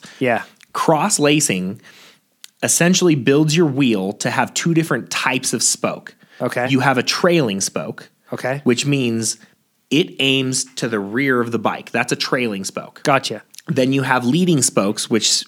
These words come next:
Speaker 1: Go to the
Speaker 2: aim
Speaker 1: front.
Speaker 2: forward.
Speaker 1: Okay.
Speaker 2: And essentially what they do is a trailing spoke crosses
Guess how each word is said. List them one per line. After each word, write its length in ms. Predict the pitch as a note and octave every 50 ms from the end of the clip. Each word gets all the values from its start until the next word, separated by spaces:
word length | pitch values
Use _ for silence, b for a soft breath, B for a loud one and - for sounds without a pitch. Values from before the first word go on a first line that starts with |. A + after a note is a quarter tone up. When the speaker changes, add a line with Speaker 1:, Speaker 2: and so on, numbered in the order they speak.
| - -
Speaker 1:
Go 100 | - -
to 60 | A2+
the 60 | A2+
Speaker 2:
aim 40 | A2+
Speaker 1:
front. 220 | A2+ F#3 E3 C3 -
Speaker 2:
forward. 580 | - - A#3+ A#3 G3 B2 G2 E2+ - - - - _ _ _ _ _ _ _ _ -
Speaker 1:
Okay. 240 | - B2 C3 D3+ D#3+ B B B B B B B B
Speaker 2:
And 140 | - B2 B2
essentially 420 | - - - F3+ F3+ F#3 - G3 E3+
what 220 | D3 D3 D3+ D3+
they 140 | F3 D3+ D3
do 420 | C#3+ E3+ E3+ C#3+ A#2 A2 A2+ - -
is 260 | A#2+ A#2+ A2+ G#2+ G#2 -
a 60 | A#2 A2+
trailing 420 | - - - C#3 D3+ D#3 E3 E3
spoke 420 | D#3+ - - B2 A#2+ A#2 - -
crosses 920 | - - - - E3 D#3 C#3 C3+ - - - F#2+ F2+ F2+ F2+ F#2+ - - -